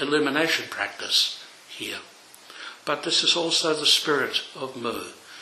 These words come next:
And I think it's good not to be, well, sectarian.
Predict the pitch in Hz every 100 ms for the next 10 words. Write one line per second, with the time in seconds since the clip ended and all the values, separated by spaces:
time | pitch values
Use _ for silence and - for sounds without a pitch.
0 | - - - - - 123 120 113 113 -
1 | - - 151 139 - - 151 147 139 -
2 | - 131 127 - - - - 104 - -
3 | - - 143 - 139 131 117 107